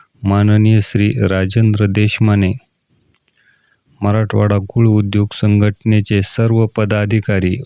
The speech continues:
व सभासद बैठकीस उपस्थित राहणार आहेत. मराठवाडा गुळ उद्योग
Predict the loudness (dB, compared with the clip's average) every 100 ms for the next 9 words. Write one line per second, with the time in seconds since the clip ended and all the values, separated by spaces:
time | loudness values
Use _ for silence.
0 | -4 -4 -2 -2 0 -2 -2 -4 -2 -2
1 | -2 -2 -6 -2 -4 -4 -4 -4 -2 -2
2 | -2 -8 _ _ _ -4 -2 -2 -2 -2
3 | -2 -2 -4 -6 _ _ _ _ _ _
4 | _ _ _ _ _ _ _ _ _ _
5 | _ _ _ -4 -2 -2 -2 -2 0 0
6 | 0 2 2 0 -2 -2